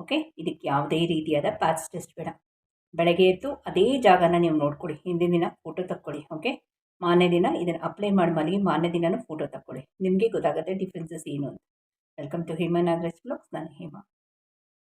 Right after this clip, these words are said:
ಅದ್ಭುತವಾದ ರಾಮಬಾಣದ ಲೇಪನ ಇದು. ಇವತ್ತಿನ ಈ ಜೆಲ್‌ನ ನೀವು ಅಪ್ಲೈ ಮಾಡ್ತಾ ಬಂದ್ರೆ ದಿನದಲ್ಲಿ ಹತ್ತು ಸಲ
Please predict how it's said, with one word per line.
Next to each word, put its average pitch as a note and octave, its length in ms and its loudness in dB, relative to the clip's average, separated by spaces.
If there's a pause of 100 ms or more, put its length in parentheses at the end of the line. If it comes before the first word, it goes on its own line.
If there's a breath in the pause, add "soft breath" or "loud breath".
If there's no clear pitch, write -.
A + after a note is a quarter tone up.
(140)
ಅದ್ಭುತವಾದ F#3 580 0
ರಾಮಬಾಣದ D#3 760 0 (140)
ಲೇಪನ D#3 300 -6
ಇದು. B2 280 -8 (1300)
ಇವತ್ತಿನ D4+ 420 8
ಈ A3+ 260 2 (140)
ಜೆಲ್‌ನ A#3 340 8
ನೀವು G#3 320 4
ಅಪ್ಲೈ G3+ 420 2
ಮಾಡ್ತಾ E3 340 2
ಬಂದ್ರೆ D#3 520 0 (200)
ದಿನದಲ್ಲಿ A#3+ 540 8
ಹತ್ತು C4+ 440 2
ಸಲ G#3+ 200 8